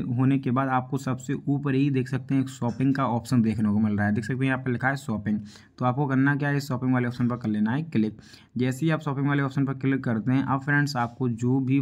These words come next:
प्रोडक्ट My Jio ऐप से ऑर्डर करना है,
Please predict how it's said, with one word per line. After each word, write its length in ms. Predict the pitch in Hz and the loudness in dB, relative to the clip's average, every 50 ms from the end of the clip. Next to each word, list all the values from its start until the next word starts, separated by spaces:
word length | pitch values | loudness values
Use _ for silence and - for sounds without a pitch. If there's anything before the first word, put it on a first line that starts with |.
| 135 - 107 | 0 -2 -4
प्रोडक्ट 580 | 110 110 110 110 120 131 139 135 135 - 151 147 147 143 139 - - | -2 -2 -2 0 0 0 0 0 -2 -4 -4 -2 -2 -4 -6 -2 0
My 180 | 131 123 120 127 123 | 2 2 4 2 2
Jio 200 | 120 123 123 - | 2 0 0 0
ऐप 200 | - 117 120 117 | 0 -2 -4 -4
से 180 | - - - 139 | -6 -6 -4 -4
ऑर्डर 300 | 123 107 104 104 123 131 | -4 -2 -4 -4 -4 -4
करना 380 | 127 127 127 123 131 127 127 127 | -2 -2 0 2 2 4 4 2
है, 160 | 135 139 | 2 0